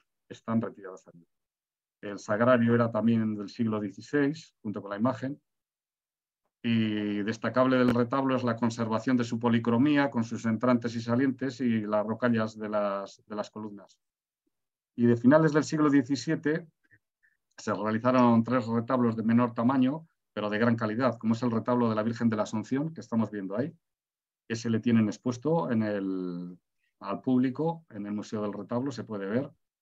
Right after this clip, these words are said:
y la verdad es que merece la pena, sobre todo por la calidad de las pinturas del,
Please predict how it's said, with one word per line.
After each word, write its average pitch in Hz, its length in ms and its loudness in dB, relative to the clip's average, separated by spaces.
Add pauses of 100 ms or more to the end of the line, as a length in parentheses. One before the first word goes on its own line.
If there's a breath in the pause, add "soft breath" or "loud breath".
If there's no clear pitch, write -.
(100)
y 104 120 -6
la 101 100 -4
verdad 101 180 -4
es 110 80 -4
que - 80 -8
merece 107 240 -2
la 101 140 -4
pena, 127 260 0
sobre 101 240 -6
todo 120 240 0
por 113 240 2
la 104 260 2
calidad 117 580 2 (500 soft breath)
de 113 240 -2
las 110 220 0
pinturas 113 720 2
del, 98 880 -4